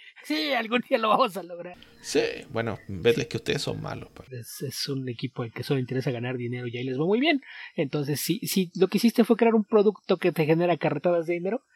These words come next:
Speaker 1: ¿a quién le importa que no jueguen bien? La gente chilla y se enoja y de todos modos va a ir a comprar el jersey y los productos oficiales y va a seguir agarrando carretadas de dinero. ¿A quién le importa que no compitan? Yo, a mí esa es la parte que molesta a los que dicen, "No, no, es que hay que apoyarlos
Speaker 2: Es
Speaker 1: porque
Speaker 2: que
Speaker 1: es el representativo nacional".
Speaker 2: yo creo que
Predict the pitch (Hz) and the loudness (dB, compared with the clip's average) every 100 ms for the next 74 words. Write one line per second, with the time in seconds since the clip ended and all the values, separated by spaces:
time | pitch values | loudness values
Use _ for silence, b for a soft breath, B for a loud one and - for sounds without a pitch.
0 | B B B 233 - 277 277 277 240 269 | B B B -8 -2 0 6 8 8 6
1 | 254 240 240 233 233 247 220 190 220 214 | 4 2 2 2 4 4 4 2 0 0
2 | 196 233 214 247 - - 233 214 220 214 | 2 2 4 0 2 6 6 6 6 6
3 | 202 190 170 196 180 214 - 202 185 B | 6 0 -2 0 4 4 4 2 0 B
4 | B B 180 - 185 190 165 185 190 170 | B B 4 8 6 6 4 4 4 2
5 | 160 175 180 160 131 143 165 - 156 143 | -2 0 0 0 -2 -2 -2 -4 -6 -6
6 | - 156 156 - 147 135 120 143 143 143 | -4 -4 -4 -2 -2 -2 -2 -2 -2 -4
7 | 135 139 131 156 139 139 135 131 143 139 | -4 -6 -4 -4 -4 -6 -8 -4 -4 -4
8 | 139 139 165 165 202 277 254 B B B | -4 -4 -4 2 4 4 2 B B B
9 | 220 - 247 240 190 226 214 202 196 190 | -4 0 2 2 4 6 6 4 0 -2
10 | - 180 208 - 147 - _ b b b | -2 -2 -2 -4 -6 -10 _ b b b
11 | _ 175 226 175 208 190 190 160 180 180 | _ 8 8 10 10 8 6 4 4 4
12 | 165 139 147 - 139 131 - - 127 196 | 2 2 0 2 0 0 -2 -4 2 2
13 | 214 196 226 - 240 226 190 175 208 240 | 4 4 2 4 4 4 2 4 4 4
14 | - 214 233 226 180 139 139 175 156 131 | 0 4 4 4 2 -2 0 0 0 4
15 | 151 151 147 226 285 330 285 226 | 4 4 4 2 4 4 4 0